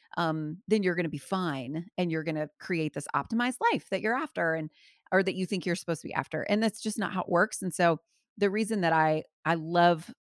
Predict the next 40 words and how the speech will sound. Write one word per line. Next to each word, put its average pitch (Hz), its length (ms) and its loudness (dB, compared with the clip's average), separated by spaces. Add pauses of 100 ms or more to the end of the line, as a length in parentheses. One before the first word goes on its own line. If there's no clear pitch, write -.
(140)
this 156 160 0
book, 277 420 6
The 190 80 -2
Lazy 175 220 4
Genius 165 260 -4
Way, 190 220 4
is 147 80 -4
because 151 580 -4
it's - 280 -4
thirteen 180 680 0
principles. - 840 -6
It's 170 220 -2
not 160 220 -2
like, 143 160 -8 (200)
it's 175 160 -2
not 233 240 2
rules. 170 360 2
I'm 175 100 0
actually 208 260 0
not, 208 180 2 (360)
I 214 80 2
don't 247 140 2
wanna 226 120 -2
give 180 200 0
you 196 120 2
a 143 60 2
system. 113 520 -4
I 208 100 2
want 214 240 0
you 180 160 -2
to 175 40 0
have 180 160 -4
the - 60 -10
tools 156 300 -4
to 156 100 -8
build 147 180 -2
your 143 140 -2
own 143 140 -4
system - 500 -10 (300)
because 175 340 2